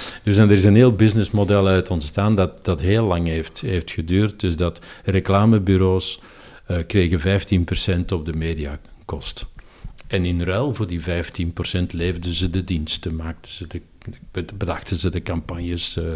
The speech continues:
dus bedachten ze de mediastrategie, de, de, de hele, dus dat was, dat was het businessmodel. En in de jaren tachtig is dat onderuit gehaald doordat, eh, eigenlijk door de reclamebureaus zelf, die dan naast de commissie die ze kregen van,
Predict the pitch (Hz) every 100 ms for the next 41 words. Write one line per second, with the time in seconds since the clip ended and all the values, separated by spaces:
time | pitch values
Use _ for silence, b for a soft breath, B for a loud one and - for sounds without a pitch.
0 | - B B B B - - 80 - 85
1 | 98 85 82 - 98 82 82 80 90 90
2 | 87 - 92 90 78 87 90 82 80 -
3 | 85 85 76 92 95 85 95 107 107 101
4 | - 107 107 107 82 101 117 107 98 92
5 | 87 101 B B B B B B - 107
6 | 98 95 98 95 90 110 110 110 98 98
7 | 95 92 92 82 85 98 - 98 92 101
8 | 101 101 - 143 101 92 95 82 87 85
9 | - 165 123 87 82 98 127 131 95 92
10 | 87 85 95 92 87 85 87 80 - 92
11 | 101 90 85 85 85 80 B B B B
12 | B 92 98 104 - - 247 101 - 90
13 | 101 - 92 92 85 85 - 98 101 95
14 | 90 87 85 80